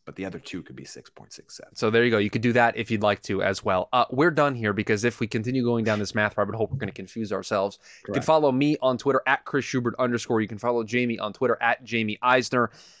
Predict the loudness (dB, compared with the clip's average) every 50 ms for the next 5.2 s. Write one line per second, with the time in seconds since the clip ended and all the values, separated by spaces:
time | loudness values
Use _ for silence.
0 | _ -2 0 0 2 2 2 2 2 2 4 4 4 4 4 4 4 4 4 2
1 | 2 -2 -2 -2 -2 0 2 2 2 2 2 2 2 2 2 2 0 -2 0 0
2 | 0 0 0 -2 -4 -2 0 0 0 -2 -4 _ _ _ _ -8 -4 -2 -2 0
3 | 0 0 0 0 0 0 0 0 2 2 2 2 0 0 2 2 2 0 -2 -4
4 | -4 -2 -2 -2 -2 -2 -2 -2 -2 0 0 0 0 0 0 2 2 4 4 2
5 | 0 -4 -8